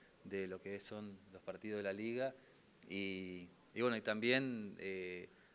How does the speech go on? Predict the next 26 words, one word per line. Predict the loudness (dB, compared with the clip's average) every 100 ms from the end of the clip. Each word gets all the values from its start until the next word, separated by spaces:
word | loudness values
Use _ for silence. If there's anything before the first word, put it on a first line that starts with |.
| -4
trabajar | 2 4 6 6 6
en | 2
que, | 0 2 2 0 -4 -10 -12
en | -12
que | -4 -2
de | 0
vez | -2
en | 0
cuando | 2 4 4 0 0 -4 -8
un |
programa | 0 4 6 6 4
donde, | 2 4 4 2 -6 -18 -20 -18
donde | -4 -2 0 0 0 0 -4 -6 -10 -14 -8
los | -6
jugadores | -2 2 4 4
de | 2
primera, | -2 -2 4 4 4 0 -4 -10 -12
eh, | -10 -2
puedan | 2 4 4 0 -8 -10
ir | -2 2 2
a |
donde | 0 -2 -4
practican | -4 -4 -4
los | -2
chicos, | 2 2 2 0 0 -2
que, | -4 -4